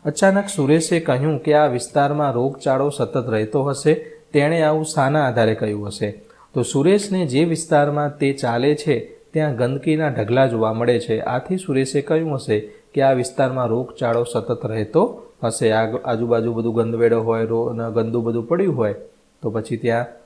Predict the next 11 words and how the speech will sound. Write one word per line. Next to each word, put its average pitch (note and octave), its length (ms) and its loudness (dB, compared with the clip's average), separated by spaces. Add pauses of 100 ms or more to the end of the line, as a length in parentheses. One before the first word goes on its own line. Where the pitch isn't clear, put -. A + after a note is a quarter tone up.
(120)
માખી, A#2 320 -2
મચ્છરને A#2 420 -4
બધું A2+ 220 -2
બેસવાનું D#3 500 0
ને A2+ 100 -4
એના A#2 140 -4
કારણે G#2+ 360 -2
રોગ A2+ 240 -2 (200)
થવાના E3+ 340 -2
જ G2+ 40 -10
છે. - 300 -10